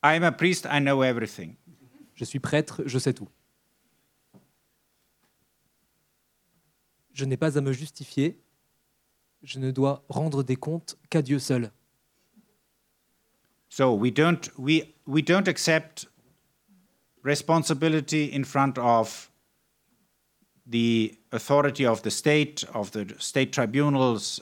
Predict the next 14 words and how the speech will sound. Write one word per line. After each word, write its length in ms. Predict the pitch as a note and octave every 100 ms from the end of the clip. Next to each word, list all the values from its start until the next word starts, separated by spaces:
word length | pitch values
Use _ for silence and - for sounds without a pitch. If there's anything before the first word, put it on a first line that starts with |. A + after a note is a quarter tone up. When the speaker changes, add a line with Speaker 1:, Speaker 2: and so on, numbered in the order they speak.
| -
Speaker 1:
uh, 180 | A#2 G#2
trials 640 | C#3 B2 B2 A#2 G#2+ -
and 120 | A2+
so 220 | G#2 A2+
on. 100 | F2+ - _ _ _ _ _ _ _
Speaker 2:
C'est-à-dire 280 | C3 B2+ C3+
que 100 | C3+
nous 140 | C3+
ne, 360 | B2+ B2 B2 C3+
nous 140 | B2+ B2
ne, 520 | A#2 A#2 A2 A#2+ B2+
nous 120 | B2+
n'acceptons 540 | C3 E3 - D3+ - B2
pas, 360 | B2+ C3+ -